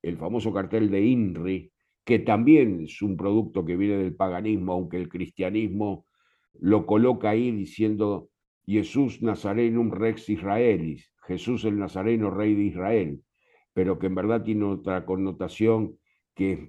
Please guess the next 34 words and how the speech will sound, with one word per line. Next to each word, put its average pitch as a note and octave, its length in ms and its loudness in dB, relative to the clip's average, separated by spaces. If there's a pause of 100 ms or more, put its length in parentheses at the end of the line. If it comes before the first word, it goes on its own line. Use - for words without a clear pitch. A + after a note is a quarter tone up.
(140)
ancestral, F#2 960 0
por D#2 220 -6
milenios F#2+ 680 4
hasta E2 240 -8
podría F#2 380 -4
decir, G2 460 0 (880)
que A2 120 0
no A#2+ 120 0
tiene D3 220 4
nada D3 260 4
que C3 80 0
ver D3+ 200 4
con G2+ 160 0
el D#2+ 60 -8
cristianismo, D2 760 -12 (920)
y F2 160 -6
que G2 140 -4
significa A2+ 720 -2
Ignus A#2+ 560 -2
Natura G#2 460 -2
Renuatur G2+ 760 -2
Integra, F2+ 760 -4
por G2 200 -2
el G2+ 120 -2
fuego A#2+ 340 2
se G#2+ 160 -4
purifica F#2 560 -4
la F#2+ 140 -4
naturaleza, F2+ 840 -6 (600)
como E2+ 200 -4
una G2 160 -2
forma G#2 340 -2
de F#2+ 100 -4
purificación G2 1120 -2